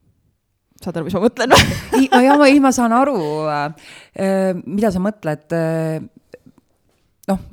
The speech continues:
Speaker 2: ma nüüd alustan jälle täpselt nagu sina, suure ringiga.
Speaker 1: Mhm.
Speaker 2: Et, ähm, mina olin ju, äh, oma, kui ma olin põhikoolis siin, siis ma olin tegelikult ju,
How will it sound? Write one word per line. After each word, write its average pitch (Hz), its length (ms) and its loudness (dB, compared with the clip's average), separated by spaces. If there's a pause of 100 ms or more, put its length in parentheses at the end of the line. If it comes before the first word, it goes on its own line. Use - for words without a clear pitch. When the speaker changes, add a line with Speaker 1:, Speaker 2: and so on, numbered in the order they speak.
Speaker 2:
ma 196 320 0
nüüd 202 200 0
alustan 196 400 0
jälle 170 300 -4
täpselt 175 320 -6
nagu 156 160 -8
sina, 254 300 0
suure 185 340 -4
ringiga. 175 540 -4
Speaker 1:
Mhm. 208 440 -6 (380)
Speaker 2:
Et, 175 400 -6
ähm, 170 560 -2 (120)
mina 247 300 2
olin 160 220 -4
ju, 151 80 -4 (160)
äh, 147 540 -6
oma, 196 240 -6 (180)
kui 165 380 -6
ma 156 120 -8
olin 165 160 -8
põhikoolis 220 640 -4
siin, 143 240 -12
siis 156 220 -14
ma 165 80 -8
olin 151 120 -10
tegelikult 180 540 -10
ju, 160 120 -8